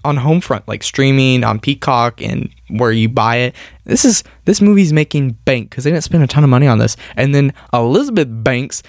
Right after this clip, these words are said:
the director, is gonna be directing another film quite soon. This is her first real big win, and she needed it after the failure of Charles Angels and then Pitch Perfect two. That wasn't,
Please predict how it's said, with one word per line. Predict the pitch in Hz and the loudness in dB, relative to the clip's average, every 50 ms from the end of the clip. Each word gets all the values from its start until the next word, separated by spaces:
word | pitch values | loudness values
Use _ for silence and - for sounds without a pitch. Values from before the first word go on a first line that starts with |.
| - _ _ | -20 _ _
the | - 139 | -4 -2
director, | 135 131 131 143 - - - 170 160 151 | 0 2 2 0 0 -2 -2 -2 -2 -2
is | - 151 156 | -2 -4 -2
gonna | 151 165 165 160 | 0 0 0 2
be | 156 | 0
directing | 139 139 147 151 - 151 | 0 0 0 -2 -2 -2
another | 131 127 135 135 | -2 0 0 0
film | - 135 127 123 | 0 0 -2 -2
quite | - - 123 131 - | -2 -2 -2 -2 -4
soon. | - - 139 135 127 117 | -4 -2 -2 0 0 0
This | 117 - - | -2 0 0
is | 147 143 | 0 2
her | 147 139 131 127 - | 2 2 2 0 -2
first | - - - 143 143 147 - - | -4 -4 -2 -2 -2 -2 -2 -2
real | 120 123 139 143 | 0 0 2 2
big | 143 143 139 - | 2 0 0 0
win, | 123 123 147 | 0 0 0
and | 139 117 | 0 -2
she | - - 110 | -2 0 0
needed | 110 113 123 147 143 | 2 2 2 2 2
it | 127 110 110 - | 2 0 0 -2
after | - 120 - - | -4 -6 -6 -4
the | - 110 | -4 -4
failure | 107 - 117 120 123 117 | -2 0 0 0 2 0
of | 110 110 | 0 -2
Charles | - 117 113 113 117 - | -2 -2 -2 0 0 0
Angels | 117 113 120 120 131 127 123 - | 0 0 2 2 2 2 2 0
and | 120 113 | 0 0
then | 113 113 110 110 - - - - - - | 0 0 0 -2 -6 -14 -20 -20 -16 -6
Pitch | - 143 131 - | -4 -2 -2 -2
Perfect | - 135 - - - - | -2 -4 -4 -6 -6 -2
two. | - 139 135 127 | 0 0 0 2
That | 127 123 110 - | 0 -2 -2 -2
wasn't, | 127 127 123 131 127 120 - | -2 -2 0 0 -2 -4 -4